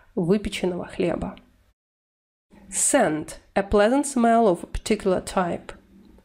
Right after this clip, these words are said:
The scent of flowers in the garden. Stink. It's an informal word, a very unpleasant smell. The stink of cigarette smoke.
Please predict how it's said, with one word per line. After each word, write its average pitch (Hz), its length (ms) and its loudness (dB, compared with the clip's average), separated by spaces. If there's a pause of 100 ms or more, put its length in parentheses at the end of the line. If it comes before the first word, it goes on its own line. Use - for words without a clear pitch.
(100)
The 196 160 4
scent 285 400 4
of 302 180 0
flowers 202 720 2
in 202 160 4
the 185 100 2
garden. 175 560 0 (880)
Stink. - 640 0 (200)
It's 208 300 0
an 190 220 4
informal 262 580 4
word, 190 380 4 (180)
a 196 80 4
very 196 560 2
unpleasant 190 680 0
smell. 185 500 -2 (640)
The 196 140 4
stink 302 400 4
of - 140 -4
cigarette 190 600 0
smoke. - 500 0